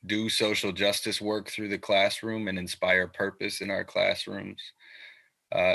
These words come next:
and work in community to create spaces for young people to lead and support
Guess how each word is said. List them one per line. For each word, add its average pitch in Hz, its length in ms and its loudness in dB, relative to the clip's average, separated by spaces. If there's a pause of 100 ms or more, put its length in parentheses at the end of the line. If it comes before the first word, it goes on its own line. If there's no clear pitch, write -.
and 98 220 2
work 101 280 0
in 98 160 0
community 98 840 2
to 95 460 -4
create 95 420 2
spaces 98 500 0
for - 140 -4
young 98 300 0
people 92 440 -4
to - 160 -4
lead 98 520 0
and 92 220 -6
support 92 760 -2